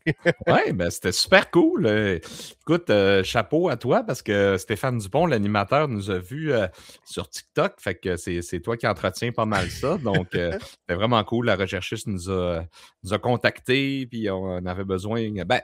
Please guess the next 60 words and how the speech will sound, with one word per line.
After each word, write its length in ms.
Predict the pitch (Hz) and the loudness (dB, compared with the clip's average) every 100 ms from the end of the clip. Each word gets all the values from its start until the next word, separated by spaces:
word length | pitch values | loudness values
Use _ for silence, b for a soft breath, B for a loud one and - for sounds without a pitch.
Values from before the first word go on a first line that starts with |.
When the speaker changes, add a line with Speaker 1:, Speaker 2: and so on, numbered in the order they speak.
| 123 | -4
Speaker 2:
souvent, 260 | - 185 | -8 -8
ça 100 | 392 | -8
fait 140 | - 95 | -4 -4
ça 160 | - | -2
à 60 | 104 | -4
chaque 220 | 95 90 | -4 -4
année, 280 | 95 98 90 | -4 -2 -4
hein. 80 | 92 | -2
Quand 160 | 123 120 | -2 -2
c'est 100 | 127 | 0
la 100 | 120 | 0
nouvelle 240 | 117 139 | 0 -2
saison 380 | 135 113 107 131 | 0 0 0 0
de 240 | 120 98 | 2 2
F 100 | - | 0
un, 140 | 120 127 | 0 0
Speaker 1:
Mhm. 100 | 117 | -2
Speaker 2:
je 120 | 113 | -4
me 220 | 127 101 | 0 2
rappelle, 340 | 107 101 123 120 | 4 4 2 2
il 60 | |
y 40 | 104 | 2
a 60 | |
une 100 | 101 | 2
année 180 | 101 113 | 2 2
ou 140 | 98 | 0
deux, 180 | 98 113 | 0 0
le 120 | 110 | 2
Radio-, 400 | 98 92 - 101 95 | 0 -2 -4 -4 -4
tout 160 | 110 | -4
était 140 | 110 104 | -2 -2
à 60 | |
Radio-Canada 680 | 98 95 104 104 92 87 110 | -2 -2 -4 -4 -4 0 2
et 120 | 98 | 2
tout. 120 | - 139 | -2 -8
Fait 200 | - - | -6 -8
que 100 | - - _ | -12 -20 _
je 140 | - - | -20 -10
trouve 160 | 135 | -4
ça 100 | - | -2
flatteur 480 | 190 160 117 147 160 | 2 4 4 4 4
un 140 | 127 101 | 2 0
peu, 180 | 135 | -2
tu 40 | 135 | -6
sais, 80 | 135 | -8
qu'ils 160 | - | 0
pensent 260 | 120 123 - | 2 2 2
à 100 | 107 | 0
nous, 320 | 104 127 123 | 0 0 2
euh, 160 | 107 85 b b b | 2 0 b b b
en 120 | 87 | -6
tant 160 | 90 113 | 0 -2
qu'un 220 | - 101 | 0 -4
peu 240 | 90 117 107 | 0 2 2
expert 380 | 92 - 110 | 0 0 0
de 100 | 113 | 0
Formule 420 | 95 104 98 95 98 | -2 -2 -2 -2 -2
un 140 | 107 | -2
pour, 260 | 101 92 90 | -4 -4 -2
euh, 140 | 85 | -2